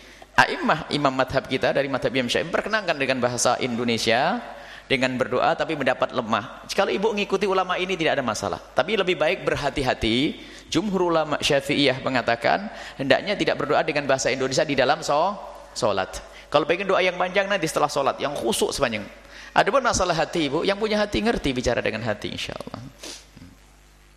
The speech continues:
Oh, ya, ngerti ngomong dalam hati itu gitu.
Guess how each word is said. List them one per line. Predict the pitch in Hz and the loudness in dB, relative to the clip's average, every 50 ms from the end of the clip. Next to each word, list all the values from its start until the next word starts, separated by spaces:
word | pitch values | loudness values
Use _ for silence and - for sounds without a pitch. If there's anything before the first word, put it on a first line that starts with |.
| - - - - - - - | -20 -20 -20 -20 -20 -18 -10
Oh, | - - 98 85 | -4 -2 -2 -2
ya, | - 87 - 117 | -2 -4 -6 -4
ngerti | 135 175 190 - - 113 90 | -2 -2 -2 -2 -2 -2 -2
ngomong | 92 113 113 113 107 | -2 -4 -4 -2 -2
dalam | 120 120 110 | 0 0 0
hati | 113 101 - 123 113 | -2 -2 0 -2 -2
itu | - 180 160 | 0 -2 -2
gitu. | 101 90 - - | -4 -4 -6 -8